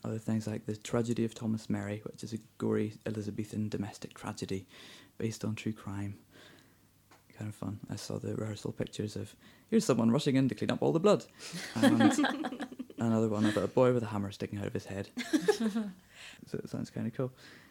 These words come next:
Speaker 1: I can't be sure of the angle that Doctor Whipday is gonna be taking to how to defend yourself, um, from if, if, if you should be cursed, or, for example, British attitudes to witchcraft during the Tudor era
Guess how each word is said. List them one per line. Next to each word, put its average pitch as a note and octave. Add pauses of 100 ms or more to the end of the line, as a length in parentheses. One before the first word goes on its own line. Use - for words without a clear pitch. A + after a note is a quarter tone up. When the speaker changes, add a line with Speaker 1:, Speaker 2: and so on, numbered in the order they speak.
(120)
Speaker 1:
I B2
can't D#3
be B2
sure C3
of B2
the B2+
angle B2 (120)
that A#2 (200)
Doctor B2
Whipday B2+
is B2
gonna B2+
be B2
taking C3+ (160)
to A#2+ (520)
how A#2+
to A#2+
defend B2+
yourself, G#2
um, A2 (960)
from A2 (100)
if, -
if, - (200)
if -
you A2
should -
be G#2 (180)
cursed, -
or, G#2+ (120)
for -
example, B2 (1160)
British B2+
attitudes A#2+
to B2
witchcraft -
during A2+
the A2+
Tudor A#2+
era A2+